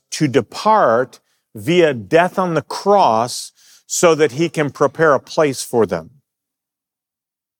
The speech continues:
If he doesn't go to the cross and die, there will be no place prepared for them.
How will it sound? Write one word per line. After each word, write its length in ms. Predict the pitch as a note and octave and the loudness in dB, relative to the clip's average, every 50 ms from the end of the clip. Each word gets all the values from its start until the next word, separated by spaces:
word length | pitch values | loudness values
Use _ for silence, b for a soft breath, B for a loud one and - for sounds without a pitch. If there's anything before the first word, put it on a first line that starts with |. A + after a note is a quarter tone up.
| _ _ _ | _ _ _
If 140 | C#3 B2 - | -4 0 2
he 140 | F3+ G3 F#3 | 2 4 4
doesn't 500 | D#3 G3 G3+ F3+ F3 F#3 F3+ D#3 C3+ G#2 | 4 4 2 2 0 -4 -8 -8 -10 -4
go 300 | - E3 F3+ G3+ A3 A#3+ | 0 2 4 4 4 4
to 100 | G3+ G#3 | 2 0
the 100 | E3+ D#3+ | 0 -2
cross 560 | - - - - D3+ D3 C#3+ C#3+ B2+ - - | -4 -6 -2 0 2 4 4 2 0 -2 -4
and 220 | C#3 C3+ C3 A#2+ | -6 -6 -6 -2
die, 640 | - D3+ D#3+ F3+ F#3 D#3 B2 G#2+ G2+ G2+ G#2 G#2+ G2+ b b b b b b - | 0 2 2 4 2 2 2 2 2 0 0 -2 -6 b b b b b b 2
there 180 | D3 D3+ D3 | 2 4 4
will 320 | C3 B2 C3 D#3+ G3 A3 A3 | 2 0 2 4 4 4 4
be 200 | F3+ F#3+ D#3+ D#3 | 2 0 -2 0
no 240 | D3 C#3+ C3+ B2 | 0 0 0 0
place 440 | - - - - E3 D3 A#2+ - - | -2 -4 -2 0 0 0 0 -2 -6
prepared 540 | - _ - A#2+ - - C#3 B2 G#2 F2 - | -6 _ -4 -4 -2 0 0 0 0 -2 -4
for 200 | - G#2 G2 F2 | -6 -6 -6 -6
them. 160 | E2 D#2+ D2+ | -6 -8 -14